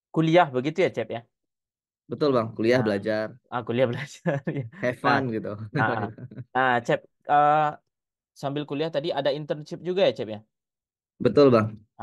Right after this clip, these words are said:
Speaker 1: Oke. Nah, Cep, eh, tadi Acep nyebutin, eh, sa-, ada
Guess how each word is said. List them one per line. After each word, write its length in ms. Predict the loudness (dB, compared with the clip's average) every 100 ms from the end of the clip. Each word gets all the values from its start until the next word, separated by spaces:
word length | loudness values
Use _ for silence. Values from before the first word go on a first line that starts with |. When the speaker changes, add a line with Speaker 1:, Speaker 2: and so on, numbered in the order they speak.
| -10 -10
Speaker 1:
Oke. 240 | -10 -10 -8
Nah, 160 | -10 -12 _ _ _
Cep, 240 | -4 -4 -2
eh, 560 | 2 4 4 4 0 -2 -10 _ _
tadi 400 | -2 -2 -4 -10 -12 _ _ _ _
Acep 320 | -10 -10 -10
nyebutin, 560 | -6 -6 -4 -6 -6 -10 -8
eh, 280 | -6 -4 -6
sa-, 160 | -10
ada 240 | -6 -4